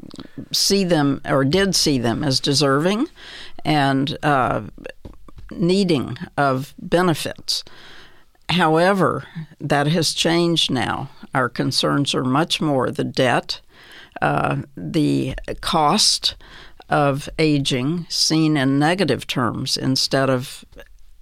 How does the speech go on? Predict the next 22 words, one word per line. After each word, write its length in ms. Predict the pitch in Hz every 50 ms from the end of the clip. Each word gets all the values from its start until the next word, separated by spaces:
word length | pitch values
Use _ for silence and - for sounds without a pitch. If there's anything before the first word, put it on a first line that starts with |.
| - - - -
contributory 1000 | - - 170 - 139 - - 170 160 160 165 151 151 - 180 151 135 127 123 131
terms, 520 | - - - 131 127 127 127 127 123 -
and 320 | - - 143 131 139 135
what 240 | 131 131 131 131 - -
they 520 | - 151 190 202 - 143 135 139 135 135
have 520 | 131 127 156 170 185 196 202 196 196 180 - - - - - - - - - - - - - - - - - _ _ _ _ - - -
ability 680 | - 143 143 160 170 208 240 202 185 160 - - 73 71
to 100 | - 123
contribute 760 | - - 156 139 139 - - 143 131 135 143 127 131 - -
to 140 | - 151 127
this 260 | 123 139 127 - -
point 400 | - - - 143 139 131 - -
on. 420 | - 151 175 190 143 90 - 52 -
Plus, 640 | - - - - 202 226 247 165 - - - - - - - - - - - - -
the 160 | - 156 165
whole 280 | 170 190 190 185 185 180
scientific 920 | 175 - - 180 160 160 160 156 156 147 - 175 151 - 170 147 143 - - -
and 380 | - 156 147 143 139 131 - -
medical 480 | - 151 151 156 165 160 - 165 143 147
industrial 880 | 147 143 135 135 139 147 156 - - - 180 156 147 143 135 131 120 - -
complex 840 | - - 175 175 196 214 208 - - 151 117 85 - - - - -
has 420 | - 170 156 135 131 123 - -